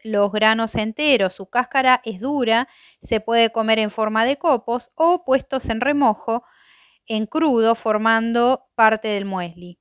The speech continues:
También cocinados, se cuecen como el arroz después de haberlos tenido en remojo. Eh, en la harina, normalmente la harina de centeno se mezcla con la de trigo,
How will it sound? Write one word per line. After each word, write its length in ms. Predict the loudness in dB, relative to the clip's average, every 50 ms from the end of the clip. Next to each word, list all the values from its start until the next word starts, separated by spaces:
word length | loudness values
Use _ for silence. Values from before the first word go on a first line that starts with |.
| _ _
También 420 | -8 -8 -6 -2 0 2 2 2 0
cocinados, 840 | 0 -2 -2 -2 -4 -4 -2 0 2 4 4 4 2 0 -2 -6 -8
se 160 | -8 -8 -8 -6
cuecen 380 | -6 -4 -2 -2 -2 -2 -2
como 220 | -4 -6 -6 -4 -2
el 80 | 0
arroz 400 | 0 2 2 2 0 0 2 0
después 280 | 0 -2 -4 -6 -4 -2
de 60 | 0
haberlos 320 | 0 0 0 -2 -4 -8
tenido 320 | _ -10 -10 -8 -8 -8 -6
en 80 | -6
remojo. 440 | -6 -6 -2 -2 -2 -2 -2 -4 -10 _ _ _ _ _ _ _ _ _ _ _ _ _ _ _ _ _ _ _ _ _
Eh, 360 | -4 0 0 2 2 0 0 0
en 200 | -2 0 2 2
la 100 | 4 4
harina, 460 | 2 2 0 0 0 2 2 2 2
normalmente 640 | 2 0 0 0 -2 -2 -2 -2 -2 -4 -4 -2 -2
la 100 | 0 0
harina 300 | 0 0 -2 -2 -2 -2
de 60 | -2
centeno 500 | -2 -2 -4 -4 -4 -4 -4 -2 -2 -2
se 140 | -4 -4 -6
mezcla 360 | -6 -6 -8 -6 -6 -6 -4
con 160 | -4 -6 -6
la 140 | -4 -4 -4
de 120 | -4 -4 -6
trigo, 540 | -6 -6 -4 -4 -4 -4 -6 -6 -8 -12